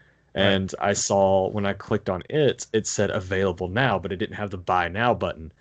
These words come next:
Speaker 2: So I literally took a screenshot and I tweeted it to the company behind the game. And I was just like,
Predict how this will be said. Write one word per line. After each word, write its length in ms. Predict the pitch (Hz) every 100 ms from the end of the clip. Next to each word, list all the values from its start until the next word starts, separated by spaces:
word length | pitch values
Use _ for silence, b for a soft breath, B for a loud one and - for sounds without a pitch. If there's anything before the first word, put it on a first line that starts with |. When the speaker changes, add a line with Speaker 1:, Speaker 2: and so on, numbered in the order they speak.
| b b b
Speaker 2:
So 160 | 143
I 20 | 131
literally 280 | 120 123 120
took 120 | 104
a 40 |
screenshot 580 | 95 101 98 95 98 92
and 100 | 95
I 60 | 95
tweeted 400 | - 113 120 104
it 140 | -
to 100 | -
the 80 | 95
company 420 | - 143 135 104
behind 320 | 95 90 101 92
the 60 |
game. 360 | 95 113 110 104 B B B -
And 80 |
I 20 | 104
was 80 |
just 160 | 101 95
like, 260 | 95 92